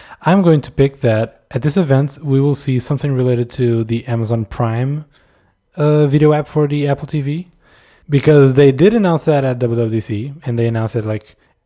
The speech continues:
end of the year or, like, third quarter or whatever. I've heard some rumors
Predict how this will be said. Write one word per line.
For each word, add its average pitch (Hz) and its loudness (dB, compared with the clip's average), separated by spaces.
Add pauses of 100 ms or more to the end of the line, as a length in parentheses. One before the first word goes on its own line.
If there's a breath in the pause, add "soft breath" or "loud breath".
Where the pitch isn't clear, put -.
(140)
end 113 -4
of 101 -6
the 101 -6
year 190 -6
or, 113 -6
like, 101 -12 (680)
third 113 -8
quarter 160 -6
or 170 -4
whatever. 151 -6 (600 soft breath)
I've 147 0
heard 151 0
some 190 -2
rumors 127 -2